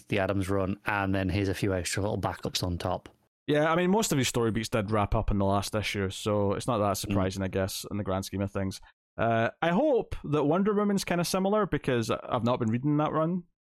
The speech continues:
Speaker 2: but I do plan on reading issue eight hundred, 'cause it's setting up the new, the new run, and it's setting up, uh, you know, whatever, so
Speaker 1: Yes.
Speaker 2: hopefully.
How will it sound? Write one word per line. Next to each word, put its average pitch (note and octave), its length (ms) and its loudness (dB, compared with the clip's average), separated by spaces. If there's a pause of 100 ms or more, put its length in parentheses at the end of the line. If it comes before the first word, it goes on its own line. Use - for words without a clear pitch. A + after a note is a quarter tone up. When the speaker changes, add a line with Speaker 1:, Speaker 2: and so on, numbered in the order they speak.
(120)
Speaker 2:
but A2+ 120 0
I A2+ 80 2
do A#2+ 120 2
plan A2 240 0
on G#2+ 100 0
reading G#2+ 220 0
issue G#2 460 -2
eight G2+ 140 0
hundred, A#2+ 320 -2 (200)
'cause - 540 -8
it's A2+ 140 0
setting G#2+ 240 0
up - 80 -4
the G#2 80 -2
new, G#2 260 0 (580)
the A#2+ 140 0
new E3+ 160 4
run, A2 240 2
and G#2 80 -2
it's G#2 100 -4
setting G#2+ 240 0
up, G#2 240 -2
uh, G2 340 2 (500)
you G2+ 80 -6
know, G2+ 120 -8 (240)
whatever, G2+ 300 -2
so G#2+ 260 -6 (840)
Speaker 1:
Yes. - 420 -2
Speaker 2:
hopefully. A2+ 440 -2